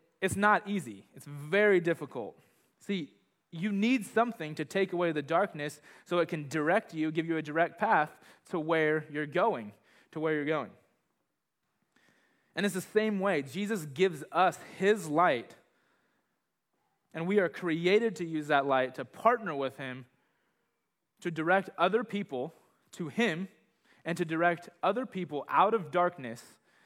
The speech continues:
and into the light. So because we were created for his light and his glory, people should know what we were created for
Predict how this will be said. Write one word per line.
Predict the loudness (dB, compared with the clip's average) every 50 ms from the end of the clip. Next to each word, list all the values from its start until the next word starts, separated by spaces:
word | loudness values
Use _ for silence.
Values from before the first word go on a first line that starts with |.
| _ _ _ _ _ _
and | -4 -4 -4 -2
into | 0 0 0 0 -4 -6 -6 -6 -4 -6 -8 -10 -16 _ _ _ _ -14
the | -6 0
light. | 0 0 0 0 -4 -16 -20 _ _ _ _ _ _ _ _ _ _ _ _ _ _ _ _ _ _ _ _ _ _ _ _ _ _ _ _ _ _ _ _ _ _ _ _ _ _ _ _ _ _ _ _ _ _ _ _ _ _ _ _ _ _ _ _ _ _ _
So | -8 -6
because | -6 0 2 2 2 2
we | 0 0
were | 0 0 0
created | -2 -4 -4 -2 2 4 4 4 4 4 2 0 -2 -4 -14 _ _ _ _ _ _ _ _
for | -6 -6
his | -2 0 -2 -2 -2 0
light | 2 2 4 2 2 -2 -6
and | -10 -10
his | -8 -8 -8 -8
glory, | -8 -6 -4 -4 -4 -4 -4 -6 -8 -12 _ _ _ _ _ _ _ _ _ _ _ _ _ _
people | -10 -8 -8 -6 -4 -6 -6 -6 -8 -12 _ _ _ _ _ _
should | -20 -12 -12 -10 -10
know | -10 -10 -6 -4 -2 -2 -2 -2 -4 -6 -8 -14 _ _ _ _ _ _ _ _ _ _ _ _ _ _ _ _ _ _
what | -16 -12 -2 2 2 2 2
we | 2 -2
were | -2 -2 -4
created | -6 -4 -2 -2 -2 -2 -6 -12
for | -14 -12 -10 -10 -10 -10